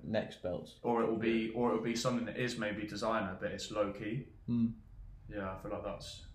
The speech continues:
Speaker 1: I think if you're wearing a,
Speaker 2: Yeah.
Speaker 1: a white shirt with a tie and trousers and a belt, I think that looks really
Speaker 2: Yes,
Speaker 1: nice.
Speaker 2: yeah, yeah.
Speaker 1: But any other
Speaker 2: I love dressing up.
Speaker 1: Yeah.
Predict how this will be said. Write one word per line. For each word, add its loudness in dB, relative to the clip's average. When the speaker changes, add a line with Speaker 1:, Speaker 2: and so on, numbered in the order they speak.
Speaker 1:
I 2
think 4
if 6
you're 8
wearing 12
a, 6
Speaker 2:
Yeah. -2
Speaker 1:
a -2
white 4
shirt 2
with 2
a 2
tie 2
and -8
trousers 4
and -2
a -4
belt, 4
I -4
think 0
that 4
looks 0
really 4
Speaker 2:
Yes, 2
Speaker 1:
nice. -4
Speaker 2:
yeah, -2
yeah. -6
Speaker 1:
But 2
any 8
other 6
Speaker 2:
I -6
love -6
dressing -10
up. -10
Speaker 1:
Yeah. 2